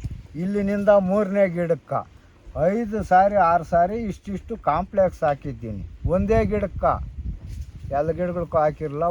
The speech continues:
ಒಂದೇ ಗಿಡಕ್ಕೆ. ಅಂದರೆ ನಾನು ಫಸಲ್ ಕಟ್ಟಿಂಗ್ ಕೊಟ್ಟ ಮೇಲೆ ಒಂದು ಗಿಡಕ್ಕೆ ಇಷ್ಟಿಷ್ಟು ಒಂದು ಐದಾರು ಸಾರಿ,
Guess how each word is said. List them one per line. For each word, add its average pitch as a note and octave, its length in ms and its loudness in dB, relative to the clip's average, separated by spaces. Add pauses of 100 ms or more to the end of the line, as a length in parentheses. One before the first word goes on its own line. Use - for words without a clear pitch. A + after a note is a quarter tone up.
(160)
ಒಂದೇ F3+ 300 -2 (140)
ಗಿಡಕ್ಕೆ. C3+ 420 -6 (360)
ಅಂದರೆ F3 220 0 (120)
ನಾನು F#3 220 -2
ಫಸಲ್ F3 360 -2
ಕಟ್ಟಿಂಗ್ D#3 400 -4
ಕೊಟ್ಟ D#3 220 -4 (160)
ಮೇಲೆ D3 260 2 (840)
ಒಂದು A#3 200 0 (100)
ಗಿಡಕ್ಕೆ F#3+ 320 -2 (140)
ಇಷ್ಟಿಷ್ಟು E3 520 -10 (760)
ಒಂದು F3+ 180 0 (160)
ಐದಾರು E3 380 4
ಸಾರಿ, D#3+ 260 2